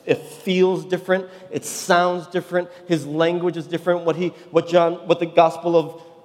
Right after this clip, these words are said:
the author of the Gospel of John, what he, what he emphasizes is completely different. You don't see hardly any parables in the Gospel of John,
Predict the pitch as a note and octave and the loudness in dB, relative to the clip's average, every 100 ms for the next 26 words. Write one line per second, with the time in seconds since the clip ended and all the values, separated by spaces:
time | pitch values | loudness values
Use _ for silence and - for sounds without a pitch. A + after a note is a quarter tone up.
0 | - D#3+ E3 D#3 E3 F3+ D#3 D3+ E3 D#3+ | 0 0 4 4 4 0 -2 4 4 4
1 | E3 C#3+ C3 D#3+ D#3 D#3 D#3+ - - E3+ | -4 -4 0 0 0 -2 -4 -6 -2 0
2 | E3+ F3 D#3 D#3+ F3+ E3 F3 F3 F3 D#3 | 0 -2 -2 -2 -4 2 4 4 0 -8
3 | D3 F#3 E3+ F#3 F3 E3+ E3 D3+ F3 F#3 | -10 -10 -2 0 2 0 -4 -2 -2 -2
4 | - E3+ F3+ E3+ E3 F3+ - F3+ F#3+ F#3 | -6 -4 0 0 0 -4 -4 -2 -2 -2
5 | F3 F3 D#3+ C#3+ D3 C#3 C3 C3+ - B2+ | -2 0 0 -4 -6 -2 0 0 -4 -8
6 | A#2+ G#2+ A#2+ F#2+ | -8 -6 -6 -6